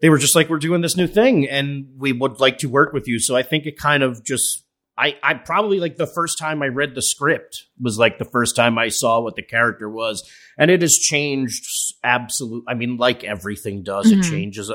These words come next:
Speaker 1: it changes a million times before it gets to T V. Like,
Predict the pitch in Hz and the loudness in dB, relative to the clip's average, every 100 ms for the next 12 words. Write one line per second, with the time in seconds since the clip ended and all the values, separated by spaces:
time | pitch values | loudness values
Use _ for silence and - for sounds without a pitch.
0 | - 113 - 120 117 107 107 110 110 107 | -10 -6 0 0 0 -4 -4 -4 -6 -8
1 | 104 98 104 104 107 107 - - - 110 | -10 -8 -4 -2 -2 -6 -8 -12 -10 -6
2 | 107 107 - - - - 127 - 123 110 | -4 -4 -8 -18 -20 -2 0 4 2 2
3 | - 117 - 120 104 113 120 117 113 113 | -2 -4 0 2 2 2 2 0 0 0
4 | 113 | -2